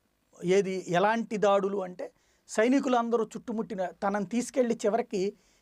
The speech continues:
జైల్లో పెడితే నిర్బంధించి, సాలిడార్ సెల్లులు అంటారు, అంటే, ఆ, మన చీకటి కొట్టాలు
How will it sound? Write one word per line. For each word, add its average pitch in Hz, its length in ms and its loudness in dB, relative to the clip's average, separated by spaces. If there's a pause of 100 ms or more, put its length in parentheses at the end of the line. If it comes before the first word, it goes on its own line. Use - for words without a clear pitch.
(140)
జైల్లో 247 420 4
పెడితే 175 380 -2 (680)
నిర్బంధించి, 196 800 -2 (380)
సాలిడార్ 220 560 2
సెల్లులు 190 420 0
అంటారు, 151 300 -10 (420)
అంటే, 180 300 -6 (460)
ఆ, 147 440 0 (320)
మన 156 220 -4 (400)
చీకటి 247 280 0
కొట్టాలు 190 460 0